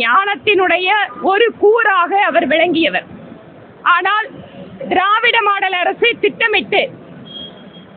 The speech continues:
இந்த இரண்டு பெரும் தமிழ் அடையாளங்களை அவர்கள் ஹிந்துக்கள் அல்லாதவர்கள் போல அவர்களுடைய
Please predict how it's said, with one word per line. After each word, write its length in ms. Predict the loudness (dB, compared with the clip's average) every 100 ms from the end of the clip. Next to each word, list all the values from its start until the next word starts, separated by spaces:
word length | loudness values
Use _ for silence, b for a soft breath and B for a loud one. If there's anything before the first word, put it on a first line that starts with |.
| 0
இந்த 160 | 2 2 2 -2 -6 -2 2
இரண்டு 360 | 2 0 0 -2 0
பெரும் 280 | 2 0 0 0
தமிழ் 260 | 0 0 0
அடையாளங்களை 760 | 2 0 0 -2 -2 0 0 -2 -4 -16 -18 -20 -20 -20 -18 -10 -4 0
அவர்கள் 340 | 0 0 0 2
ஹிந்துக்கள் 540 | 2 2 -2 0 0 0 -2
அல்லாதவர்கள் 760 | 2 2 2 2 2 2 0 4
போல 160 | 4 4 0 -4 -16 -20 -20 -20 -20 -20 -20 -20 -4 -2
அவர்களுடைய 420 | 0 0 0